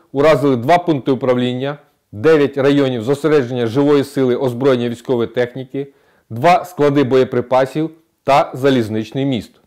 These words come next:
Підтримуємо Збройні Сили. Разом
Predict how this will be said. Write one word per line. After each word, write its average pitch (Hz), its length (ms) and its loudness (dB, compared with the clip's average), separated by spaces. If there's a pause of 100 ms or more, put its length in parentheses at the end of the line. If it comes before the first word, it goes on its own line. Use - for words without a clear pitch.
(640)
Підтримуємо 151 680 0
Збройні 113 420 -2
Сили. 156 440 0 (360)
Разом 123 520 2